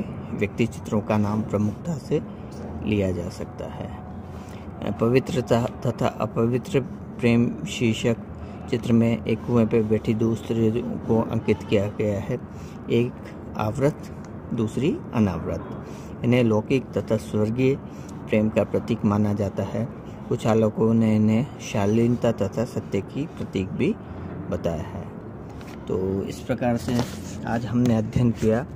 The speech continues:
अ, इटली के महान वयोवृद्ध चित्रकार टिशिया के बारे में,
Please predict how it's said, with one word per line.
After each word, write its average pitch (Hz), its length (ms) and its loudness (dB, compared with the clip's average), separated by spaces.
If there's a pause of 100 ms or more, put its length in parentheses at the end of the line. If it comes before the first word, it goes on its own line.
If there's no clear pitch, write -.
(460)
अ, 98 400 -4 (400)
इटली 117 260 0
के 113 160 2
महान 120 520 2 (200)
वयोवृद्ध 113 640 0 (300)
चित्रकार 98 460 -2
टिशिया - 380 -2
के 113 140 -2
बारे 101 300 -2
में, 131 120 0